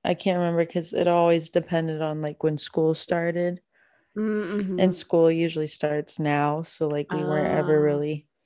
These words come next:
Speaker 1: able to stay this long. So this will be, like, my first time being
Speaker 2: That makes
Speaker 1: there.
Speaker 2: sense. That
Speaker 1: Yeah.
Speaker 2: makes a lot of sense.
Speaker 1: Yeah. Which is why my parents aren't coming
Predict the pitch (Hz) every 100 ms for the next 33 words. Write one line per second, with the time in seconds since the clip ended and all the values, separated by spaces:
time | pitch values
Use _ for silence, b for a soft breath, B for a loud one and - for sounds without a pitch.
0 | _ - - 170 156 156 151 - 156 156
1 | 160 165 - 180 170 170 175 180 _ -
2 | 175 170 - 165 165 160 151 - 160 160
3 | - 160 - - - 170 - _ _ 165
4 | 165 165 - 151 - - - 185 185 -
5 | - _ _ 233 226 214 180 170 - -
6 | 185 180 175 - 190 180 - - B B
7 | B B 240 214 190 175 175 185 - B
8 | B B B B _ 254 233 247 226 233
9 | 233 220 - _ _ _ 196 180 - 185
10 | 170 - - - - - 180 175 175 185